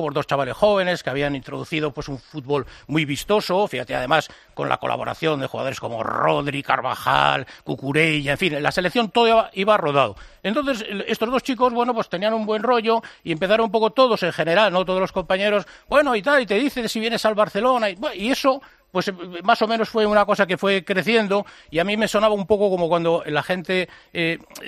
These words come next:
tienes algún amigo que cuenta un chiste y tal, y va, y a la segunda, porque la primera vez ya dijo, "Bueno, yo estoy muy contento en el Atleti, tengo contrato, hemos ganado la Copa, y tal". Esa fue la primera vez, pero eso ya,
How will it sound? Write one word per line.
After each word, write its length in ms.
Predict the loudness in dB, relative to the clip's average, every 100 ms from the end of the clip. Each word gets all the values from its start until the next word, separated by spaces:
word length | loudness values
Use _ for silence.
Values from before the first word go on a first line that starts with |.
| -14 -10
tienes 220 | -4 -2
algún 180 | -2 -2
amigo 280 | -2 0 -2
que 60 | -4
cuenta 220 | -4 -6
un 80 | -6
chiste 420 | -4 -4 -2 -4
y 120 | -4 -4
tal, 300 | -4 -2 -4
y 140 | -6
va, 220 | -8 -10 -10
y 40 |
a 60 | -10
la 60 |
segunda, 360 | -6 -2 2 2
porque 180 | 4 2
la 100 | 2
primera 260 | 2 4
vez 160 | 4 0
ya 200 | 0 0
dijo, 300 | 2 0 -2 -4 -2
"Bueno, 160 | 0
yo 80 | 0
estoy 100 | -2
muy 60 | -2
contento 300 | 0 0 2
en 60 | 0
el 60 |
Atleti, 360 | 0 -2 -6 -4
tengo 200 | 0 0
contrato, 600 | 0 2 2 4 4 2 -6 -10
hemos 160 | -2 2
ganado 220 | 2 0
la 120 | -2
Copa, 480 | 2 2 4 4 4
y 40 | 2
tal". 80 | 0
Esa 120 | 0
fue 100 | 4
la 120 | 4
primera 280 | 4 4 6
vez, 100 | 6
pero 120 | 2
eso 120 | 2
ya, 300 | 4 6 4